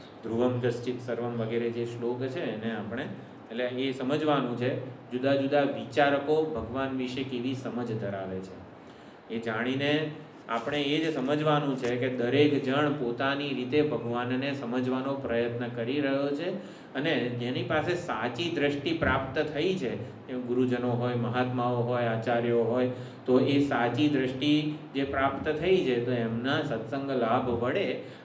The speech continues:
આપણે આપણી માન્યતાને મૂકી દેવી પડે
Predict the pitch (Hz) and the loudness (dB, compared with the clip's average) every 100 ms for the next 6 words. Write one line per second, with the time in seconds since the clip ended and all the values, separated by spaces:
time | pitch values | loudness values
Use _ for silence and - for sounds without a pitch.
0 | 120 127 139 151 143 120 143 156 147 113 | -2 -2 0 -2 -2 -4 -4 -4 -2 -2
1 | 120 127 147 160 151 143 147 190 190 - | -2 -2 0 2 2 2 2 0 -4 -6
2 | 120 120 120 156 156 151 151 156 151 160 | -6 -2 -2 -2 0 0 0 0 0 0